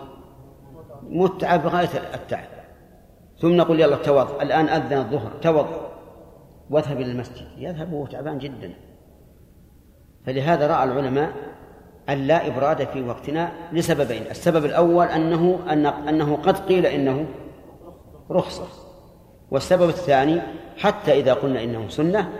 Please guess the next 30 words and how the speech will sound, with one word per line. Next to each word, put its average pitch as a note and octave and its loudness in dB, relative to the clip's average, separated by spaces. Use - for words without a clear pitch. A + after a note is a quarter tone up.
فقد E3 -2
كان G3 4
الرسول D3 0
عليه C#3+ 2
الصلاة B2 -2
والسلام A#2 -4
يستحب F#3 -2
أن E3 4
يؤخر C#3 0
من C#3 -2
العشاء، C#3 -2
ومع C#3+ 2
ذلك D3 2
إذا B2 -2
اجتمع C3 -2
الناس C#3 -2
عجل - -2
وترك D3+ 0
السنة. G2 -12
طيب، C#3 2
من D#3 4
فوائد F3 6
هذا D#3+ 6
الحديث E3 2
أن D3 6
النبي D3 6
صلى C#3 2
الله C#3 4
عليه C3+ 2
وسلم D3 0